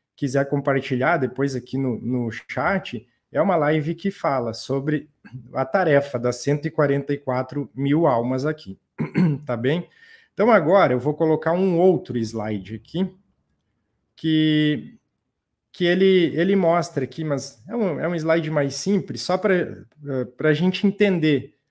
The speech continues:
o que são essas almas gêmeas, tá? De primeiro grau. Então, você tem a superalma, já saímos da mônada, agora estamos na superalma, e, e você tem, então,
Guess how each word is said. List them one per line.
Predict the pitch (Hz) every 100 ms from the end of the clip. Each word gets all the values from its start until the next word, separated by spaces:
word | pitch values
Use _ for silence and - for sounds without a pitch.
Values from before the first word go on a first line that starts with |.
| _ _ _ _
o | 185
que | 240
são | 233 - 247 175
essas | - 135 123
almas | 123 123 113
gêmeas, | 98 110 104 98 - - _ _ _ _ _
tá? | 113 107
De | 104 135
primeiro | 156 156 147 143
grau. | 131 123 107 104 - _ _
Então, | _ 196
você | 190 202
tem | 196 190 175
a | 151
superalma, | - 160 165 156 160 196 254 311 - _ - 123
já | 135 202
saímos | - 185 170 165
da | 143 175
mônada, | 214 202 240 135
agora | 123 135
estamos | 139 - 135 131
na | 139 170
superalma, | - 147 160 156 147 185 269 254 _ _ _ _ _ _ _
e, | 170 175 175 175 170 170 -
e | 190
você | 175 208 208 220
tem, | 214 220 220
então, | 185 - 185 180 123